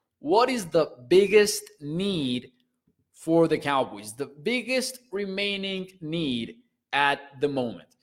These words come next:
Because I was putting together the fifty-three man roster projection, and I cannot wait to share it with you.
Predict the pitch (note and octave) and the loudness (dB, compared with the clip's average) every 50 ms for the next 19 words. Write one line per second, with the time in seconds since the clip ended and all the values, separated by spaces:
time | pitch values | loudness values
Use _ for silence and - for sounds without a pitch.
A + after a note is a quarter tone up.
0 | _ _ _ _ - C#3 C#3+ E3+ F#3+ A3 A3+ G#3+ A3 - - A3+ B3+ C#4+ C4+ - | _ _ _ _ -6 -2 0 0 2 2 2 0 0 0 2 2 2 2 0 -4
1 | - B3 G3 A#3+ A3+ G#3 G#3+ G#3 E3 E3 - - A3 A#3+ - - - - A3 G#3+ | -6 -4 2 4 4 6 4 4 0 -4 -6 -6 -6 -8 -8 -8 -10 -8 -8 -4
2 | G#3 G3+ G3 F3+ E3 D#3 E3 E3+ E3 D#3 D#3+ - C#3 B2+ - - A#2 A#2+ A#2 A2 | -2 -2 -2 -2 2 6 8 8 8 6 4 -2 -8 -8 -8 -8 -8 -4 -4 -4
3 | G#2+ A2 - - C3+ C#3+ C#3+ _ _ _ _ _ - - - C3+ D3+ D#3+ E3 - | -4 -4 -6 -8 -10 -10 -10 _ _ _ _ _ -16 -8 -4 -2 -2 -2 -2 -2
4 | - F#3+ G3+ A#3 A3 G#3+ - F3+ G3 G3+ G#3 G#3 G3+ G3+ G3+ - - - _ _ | -2 0 2 2 2 0 -2 -2 0 2 4 4 2 2 -2 -10 -20 -20 _ _
5 | _ - E3 D#3+ E3 - G3 F#3 F3 D3+ C3 B2 - A2 A#2 A2+ G#2 A2+ A#2+ B2+ | _ -10 -10 -8 -4 -2 0 2 2 2 0 -2 -6 -8 -8 -8 -6 -4 -4 -6
6 | C#3+ | -6